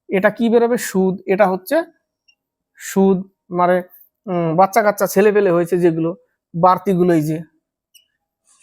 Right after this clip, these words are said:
তেরোশো চুয়াল্লিশ, তেরোশো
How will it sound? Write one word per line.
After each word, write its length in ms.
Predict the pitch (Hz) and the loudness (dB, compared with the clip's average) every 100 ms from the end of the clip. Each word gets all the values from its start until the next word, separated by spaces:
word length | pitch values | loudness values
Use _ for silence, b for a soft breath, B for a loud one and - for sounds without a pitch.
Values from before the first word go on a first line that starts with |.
| - - _ _ - _ _ _ _ _ _ _ _ _ _ _ - _ _ _ - | -20 -20 _ _ -20 _ _ _ _ _ _ _ _ _ _ _ -20 _ _ _ 2
তেরোশো 320 | 202 190 - | 2 2 -4
চুয়াল্লিশ, 500 | 180 185 170 165 - - - _ _ _ _ - | -2 0 0 -2 -8 -14 -20 _ _ _ _ -4
তেরোশো 340 | 185 180 262 | -2 -2 -6